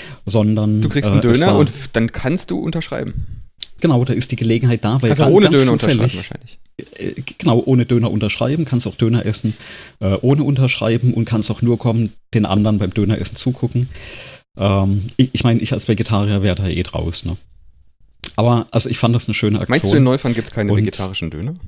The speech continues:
Speaker 1: Ah, ich weiß es
Speaker 2: Die
Speaker 1: nicht. Äh,
Speaker 2: Falafel-Dinger,
Speaker 1: mein
Speaker 2: die sind
Speaker 1: Vor-,
Speaker 2: doch am besten überhaupt.
Speaker 1: mein Vorschlag ist, ich glaube ja eh, dass der Markt die, die über zweihundert U-, äh, Unterschriften nur bekommen hat, weil er bei uns im Podcast war. Wir laden den einfach nochmal ein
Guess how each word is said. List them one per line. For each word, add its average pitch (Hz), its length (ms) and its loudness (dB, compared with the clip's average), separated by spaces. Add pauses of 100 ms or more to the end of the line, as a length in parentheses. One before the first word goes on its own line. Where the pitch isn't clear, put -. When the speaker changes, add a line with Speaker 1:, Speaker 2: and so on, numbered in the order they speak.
(1160)
Speaker 1:
Ah, 90 260 -6
ich - 120 -4
weiß 87 240 0
es 87 80 -4
Speaker 2:
Die 98 60 -6
Speaker 1:
nicht. - 140 -2
Äh, - 40 -6
Speaker 2:
Falafel-Dinger, 147 540 4
Speaker 1:
mein 127 100 6
Speaker 2:
die 143 40 2
sind 127 120 2
Speaker 1:
Vor-, 117 80 -2
Speaker 2:
doch - 60 -8
am 98 80 -6
besten - 360 -8
überhaupt. 107 440 -10 (180)
Speaker 1:
mein 131 180 2
Vorschlag 101 420 -2
ist, 107 180 -2
ich 110 100 0
glaube 135 300 2
ja - 60 0
eh, 123 120 2
dass 104 180 0
der 98 100 0
Markt 104 360 0
die, 107 160 2
die 101 120 -8
über 117 220 0
zweihundert 107 400 0
U-, - 100 -4 (320)
äh, 104 40 0
Unterschriften 120 640 0
nur 117 100 4
bekommen 101 360 0
hat, - 140 -4
weil 98 120 0
er 98 40 0
bei 95 80 -4
uns 98 160 -2
im - 80 -8
Podcast - 480 -6
war. 85 160 -4
Wir 101 80 0
laden 107 280 0
den 120 140 2
einfach 123 400 -2
nochmal 110 300 -2
ein 113 220 0